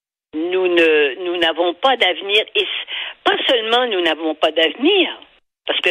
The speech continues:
ça, on le sait avec la démago-, avec la démographie. Mais nous n'avons pas un présent qui est vivable, où on se sent fier d'être ce que nous sommes. On a, on n'a même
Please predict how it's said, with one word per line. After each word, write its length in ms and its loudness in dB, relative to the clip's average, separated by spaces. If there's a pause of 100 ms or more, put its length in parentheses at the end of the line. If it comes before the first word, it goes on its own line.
(120)
ça, 100 2
on 60 0
le 80 -2 (160)
sait 180 0
avec 220 0
la 80 -2
démago-, 540 -2
avec 320 -2
la 300 0 (100)
démographie. 800 0 (840)
Mais 120 2
nous 160 0
n'avons 500 2 (160)
pas 280 2 (100)
un 140 2 (140)
présent 720 0 (640)
qui 300 2
est 260 -2
vivable, 800 0 (600)
où 40 -2
on 200 6
se 120 0 (140)
sent 400 0
fier 500 2
d'être 500 0 (100)
ce 80 2
que 120 0
nous 200 -4 (180)
sommes. 400 0 (920)
On 100 4
a, 160 2 (220)
on 120 4
n'a 160 2
même 360 2